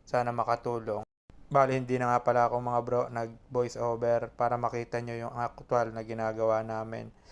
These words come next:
Lubos nga pala ako nagpapasalamat kay paring Ryan na nag-effort mag-video sa aking ginagawa. Ang ginawa ko nga pala, mga bro, ay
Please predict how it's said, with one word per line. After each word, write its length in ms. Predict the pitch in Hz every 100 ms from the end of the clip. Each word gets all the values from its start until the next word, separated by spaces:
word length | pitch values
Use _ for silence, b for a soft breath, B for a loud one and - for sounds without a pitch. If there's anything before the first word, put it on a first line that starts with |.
| b b -
Lubos 320 | 131 131 -
nga 160 | 127
pala 160 | 127 123
ako 160 | 123 120
nagpapasalamat 640 | 123 123 - 123 123 123 -
kay 80 | 120
paring 400 | 123 117 117 117
Ryan 480 | 120 123 123 120
na 160 | 113 110
nag-effort 560 | 113 127 123 123 123 123
mag-video 720 | 117 117 120 123 123 117 113 b b -
sa 240 | - 117
aking 160 | 113 117
ginagawa. 720 | 113 117 117 117 117 113 - b b b - -
Ang 80 |
ginawa 320 | 127 135 131 127
ko 80 | 131
nga 80 | 131
pala, 320 | 131 139 135
mga 160 | 131 131
bro, 320 | 123 117 - 123
ay 240 | 120 117